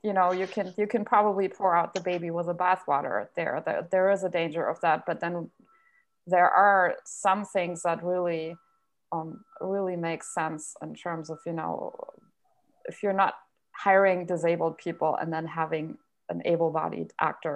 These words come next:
play a disabled person. Um, there is a power differential there, but yeah, um, it's, it's hard to kind of draw those lines,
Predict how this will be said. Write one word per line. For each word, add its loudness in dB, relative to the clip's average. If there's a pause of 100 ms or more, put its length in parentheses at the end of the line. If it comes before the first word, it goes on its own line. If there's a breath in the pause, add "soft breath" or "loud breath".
(160)
play -4
a -4
disabled -8
person. -6 (540 loud breath)
Um, 6 (560)
there 12
is 10
a 6
power 10
differential 2
there, 2 (120)
but 4
yeah, 2 (160)
um, 2 (760)
it's, -2
it's 4
hard 8
to 2
kind 2
of -4
draw 6
those 2
lines, 0